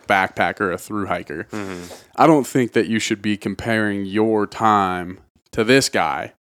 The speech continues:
Speaker 1: who,
Speaker 2: Yeah.
Speaker 1: I mean, if you're having somebody filter water, I mean, if you're over the course of fifty-five days,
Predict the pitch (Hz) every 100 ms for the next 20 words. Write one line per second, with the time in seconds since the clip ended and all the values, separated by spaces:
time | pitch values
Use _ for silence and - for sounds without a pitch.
0 | _ _ - 120 107 98 95 - - 123
1 | 113 104 - - - 160 127 104 127 110
2 | 101 - 120 - 95 92 120 85 92 -
3 | - - - _ 107 104 101 110 104 98
4 | 107 104 98 - 113 - - 113 - 101
5 | 104 98 98 110 101 98